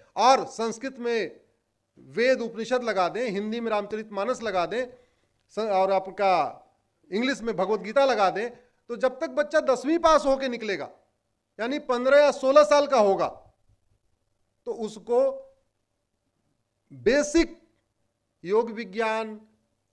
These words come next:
जीव विज्ञान, भौतिक विज्ञान के साथ साथ भारतीय परंपरा, भारतीय ज्ञान विज्ञान का भी अध्ययन हो जाएगा। इसको कोई रोक नहीं लेगा,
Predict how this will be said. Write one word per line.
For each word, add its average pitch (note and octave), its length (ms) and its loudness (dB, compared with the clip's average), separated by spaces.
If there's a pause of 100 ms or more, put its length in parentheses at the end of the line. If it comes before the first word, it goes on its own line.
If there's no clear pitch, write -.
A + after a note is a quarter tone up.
(580)
जीव A3+ 260 -6
विज्ञान, A3 600 -2
भौतिक F#3+ 440 -4
विज्ञान G#3+ 460 -6
के G#3+ 120 -8
साथ F#3 220 -2
साथ A3+ 300 -4
भारतीय F3+ 380 -6
परंपरा, F#3 460 -6
भारतीय E3+ 340 -8
ज्ञान F3 240 -8
विज्ञान F#3+ 260 -12
का A3+ 120 -14
भी A3+ 80 -12
अध्ययन G#3 200 -12
हो F#3 120 -10
जाएगा। A#2 280 -16 (1120)
इसको E3+ 260 -12
कोई A3+ 200 -10
रोक F#3+ 280 -10
नहीं G3+ 160 -12
लेगा, A2+ 300 -14